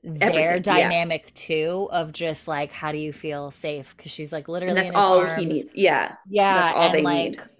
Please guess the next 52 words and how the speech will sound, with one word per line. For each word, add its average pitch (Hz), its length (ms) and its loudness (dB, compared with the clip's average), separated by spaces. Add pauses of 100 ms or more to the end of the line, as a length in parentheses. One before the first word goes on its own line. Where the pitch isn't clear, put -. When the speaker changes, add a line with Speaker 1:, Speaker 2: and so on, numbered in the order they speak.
(560)
Speaker 2:
And 226 120 2
he 240 80 4
Speaker 1:
and 220 60 8
Speaker 2:
doesn't 214 200 4
need 196 140 2
an 202 120 6
explanation. 175 680 -2
He 196 140 -6
doesn't 185 260 -2
need 165 220 -4
Speaker 1:
Yeah, 175 500 6
and 214 120 4
it's 233 200 2
open 233 340 2
to 285 140 -6
interpretation 196 800 -6
of 160 220 -10
whether 160 360 -2
or 180 60 -2
not 190 180 -4
they 202 120 -4
slept 160 260 -8
together 165 340 -2
or 156 140 -2
whether 151 300 -4
or 151 60 -6
not 147 420 -6 (420)
they 160 320 -2
were 156 160 -4
Speaker 2:
Yeah. 147 40 -8
Speaker 1:
just 156 400 -6
skin 156 260 -8
to 156 80 -6
skin. 170 540 -6
How 165 120 -8
you, 165 120 -6
like, 175 260 -4
Speaker 2:
Yeah. 214 300 -4
Speaker 1:
I, 220 220 6
when 233 160 4
I 180 180 2
first 262 280 -4
watched 277 220 -2
it, 226 100 -8
I 185 120 -2
assumed 180 720 -4 (240)
that 185 160 -8
they 196 440 -4 (120)
had 196 200 -14
just - 300 -18
had 190 220 -16
sex 214 520 -12